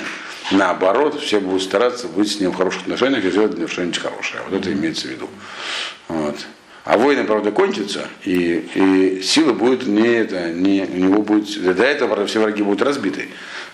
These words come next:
Но власть будет не военная, не диктаторская, а сугубо, так сказать,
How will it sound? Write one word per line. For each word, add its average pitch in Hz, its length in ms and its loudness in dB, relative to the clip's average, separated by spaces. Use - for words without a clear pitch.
Но 104 400 2
власть 113 500 0
будет 120 340 2
не 117 560 4
военная, 98 540 0
не 85 100 -2
диктаторская, 80 800 -2
а 76 100 -2
сугубо, - 760 -2
так 98 140 0
сказать, 90 260 0